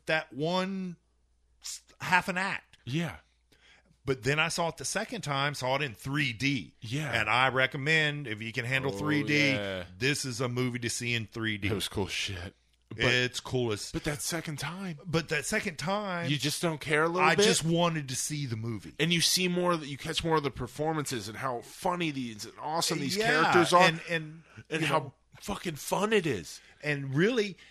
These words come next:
Speaker 1: you know, from a, you know, from a, you know, a standpoint, the first one I didn't, it was eh.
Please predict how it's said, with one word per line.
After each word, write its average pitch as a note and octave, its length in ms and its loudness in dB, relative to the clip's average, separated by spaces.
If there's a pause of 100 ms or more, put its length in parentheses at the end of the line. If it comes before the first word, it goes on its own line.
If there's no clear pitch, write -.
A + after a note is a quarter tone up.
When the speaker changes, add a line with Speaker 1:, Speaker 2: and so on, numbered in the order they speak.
(100)
Speaker 1:
you F3+ 160 -8
know, F3 360 -2 (360)
from D3+ 260 -2
a, A2 120 -2 (100)
you D3+ 100 -8
know, B2 180 -4
from A#2+ 380 -10
a, A#2+ 240 -12
you D3+ 100 -6
know, C3+ 120 -4
a A#2+ 60 -6
standpoint, D#3+ 680 -4 (200)
the A2+ 80 -8
first - 340 -2
one G3+ 160 0
I F#3 80 2
didn't, D#3 420 -6
it C#3+ 120 -2
was C3 200 -4
eh. A#2+ 260 -2